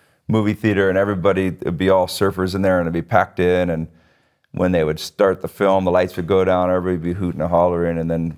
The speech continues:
when the first wave would come on, you know, it was like the energy that would be in that room,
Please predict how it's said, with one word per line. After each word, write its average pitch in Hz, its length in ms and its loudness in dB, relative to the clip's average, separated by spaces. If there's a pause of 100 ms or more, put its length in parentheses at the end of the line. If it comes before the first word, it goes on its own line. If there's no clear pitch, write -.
when - 100 -8
the 85 60 -4
first - 340 -4
wave 85 300 0
would 87 120 -6
come 95 220 0
on, 90 300 0
you 90 80 -2
know, 87 240 -2
it 55 40 -8
was 78 120 -10
like 80 140 -4
the 82 180 -2
energy 95 420 -2
that 87 80 -2
would 82 120 -4
be 92 140 -2
in 92 100 -2
that 80 200 -2
room, 85 520 -4